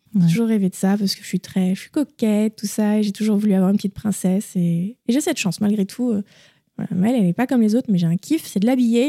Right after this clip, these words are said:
Speaker 1: et de la coiffer. Elle a des
Speaker 2: <laughs>
Speaker 1: cheveux magnifiques, et j'avoue que je compte pas quand il s'agit de l'habiller. Je, voilà. C'est, c'est mon bonheur, c'est la seule, seule chose normale que je peux faire, donc je le fais.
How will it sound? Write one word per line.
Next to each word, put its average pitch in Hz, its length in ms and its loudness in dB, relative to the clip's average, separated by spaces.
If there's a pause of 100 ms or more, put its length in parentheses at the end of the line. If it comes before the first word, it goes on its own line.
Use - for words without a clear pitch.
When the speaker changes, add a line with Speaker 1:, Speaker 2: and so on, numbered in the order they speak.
Speaker 1:
et 240 60 2
de 226 40 0
la 240 100 6
coiffer. 233 480 2
Elle 247 80 0
a 196 40 4
des 196 60 -2
Speaker 2:
<laughs> - 80 -4
Speaker 1:
cheveux 202 200 0
magnifiques, 233 540 0
et 180 200 0 (100)
j'avoue 220 320 0
que 196 260 0
je 208 140 0
compte 214 240 -2
pas 233 160 -2
quand 220 180 0
il - 40 -14
s'agit 202 280 2
de 208 80 0
l'habiller. 202 380 2
Je, 196 100 -2 (180)
voilà. 175 140 -2 (260)
C'est, - 180 -2
c'est 202 140 0
mon 214 120 4
bonheur, 226 260 2
c'est - 80 -4
la 196 120 2
seule, 226 200 0 (240)
seule 247 200 -2
chose 247 200 0
normale 220 300 2
que - 120 -12
je - 80 -12
peux 208 100 -2
faire, 226 200 0
donc 208 100 2
je 196 80 0
le 185 60 2
fais. 202 160 -4